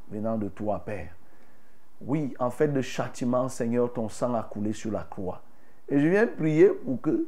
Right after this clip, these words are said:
quel que soit ce que Émile a fait, et qui aujourd'hui reçoit ce châtiment, au point de perdre du sang et tomber, s'évanouir, Seigneur,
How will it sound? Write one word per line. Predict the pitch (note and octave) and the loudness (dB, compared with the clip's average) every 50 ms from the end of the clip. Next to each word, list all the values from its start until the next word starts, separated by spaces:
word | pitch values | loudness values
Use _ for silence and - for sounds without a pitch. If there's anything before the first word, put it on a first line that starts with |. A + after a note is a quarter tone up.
| - | -2
quel | - C5 E5+ D5 C5 - | -2 0 2 2 2 4
que | - - | 6 6
soit | F#3+ - - D#3 D#3+ | 6 6 6 4 4
ce | D#3 - C#3+ | 4 2 0
que | B2+ - D3 F3+ E4+ | 0 2 0 0 0
Émile | C#3 C3+ C#3+ D3 D#3 D#3 | 0 0 2 4 6 6
a | C#3 C3 | 6 6
fait, | B2 - - B2 A#2+ B2+ - - - - - - - - - | 4 2 -4 -2 -2 -2 -4 -6 -10 -12 -12 -12 -12 -6 -2
et | C#3 C#3 | -2 0
qui | - D#3 E3 | 2 6 6
aujourd'hui | D3+ C3+ A#2+ G#2 C3+ C3 B2+ C3 D#3 D#3+ | 6 6 6 4 2 2 2 2 4 4
reçoit | D3 A#2+ A2+ C3 B2+ - - - C3 D3 D#3 | 4 4 4 0 0 0 -2 0 2 2 2
ce | D#3 - C3+ | 0 -2 -4
châtiment, | B2 - - - G#2 - - A2+ A2 A#2 G2+ F#2 - - - - - - - - | -4 -2 -2 -2 -2 -2 -2 -2 -2 -2 -2 -2 -6 -8 -10 -10 -10 -8 -6 0
au | - C#3+ C#3+ | 4 4 4
point | C#3 - - B2+ C3 C#3+ D3 | 4 0 -4 0 2 4 4
de | C#3 B2 A2+ | 4 2 0
perdre | G2 - C#3+ C3+ C3 C3+ C3+ | 0 4 4 4 6 4 2
du | A#2 A2+ G#2+ G2 | 0 0 -2 -4
sang | - - - - A#2+ B2+ D3 - - - - - - - - | -4 -6 -2 -2 0 0 0 -4 -6 -8 -10 -10 -10 -8 -2
et | A2+ A#2 A#2 A#2 - - - - - | 0 2 2 0 0 -4 -8 -4 -2
tomber, | D#3+ B2+ A#2 A#2 B2+ C#3 | 0 0 2 2 2 2
s'évanouir, | C#3+ C#3 - A#2 G#2 G#2+ G#2+ G#2 A2 A#2 B2 B2 C3+ B2+ - - - - - - | 2 0 0 -2 2 2 2 2 4 4 4 4 2 2 -2 -8 -8 -8 -8 -8
Seigneur, | - - - B2+ A#2 A#2+ A#2+ B2 C3 C3 C3 | -6 -2 0 2 2 4 6 6 6 6 4